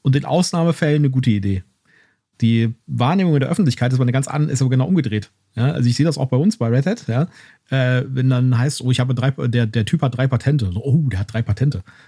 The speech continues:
Ja. <laughs> Also, äh, die, die Wahrnehmung ist immer, Patente sind was total Tolles und sind total wichtig und total cool und funktionieren. Meine Wahrnehmung ist genau umgedreht.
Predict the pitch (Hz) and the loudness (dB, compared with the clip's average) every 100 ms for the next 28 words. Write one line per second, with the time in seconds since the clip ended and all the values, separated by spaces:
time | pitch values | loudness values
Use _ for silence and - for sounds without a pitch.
0 | _ 110 120 - _ - - 160 135 131 | _ -2 -2 -4 _ -14 -4 0 2 2
1 | 131 123 - - - 123 123 - - 147 | 0 -2 -12 -20 -6 -2 -2 -4 -10 -12
2 | - - - 127 120 117 113 156 190 170 | -14 -8 0 2 2 2 2 0 2 2
3 | 156 156 135 147 151 131 123 127 135 131 | 0 0 0 0 0 0 -2 -2 -2 0
4 | 135 127 - - 135 120 117 - 113 123 | 0 0 -2 -6 -2 2 0 0 0 2
5 | 135 - 120 117 - 123 - - 120 - | 2 0 -2 -2 -2 -2 -2 -2 0 0
6 | 127 131 123 - 156 160 131 131 120 120 | -4 -2 0 0 0 0 -2 -2 0 0
7 | 143 226 - _ - - - _ - 117 | 0 -2 -6 _ -20 -20 -20 _ -2 0
8 | 151 156 160 156 139 131 127 131 95 104 | 2 0 2 2 0 0 0 0 0 -4
9 | - | -8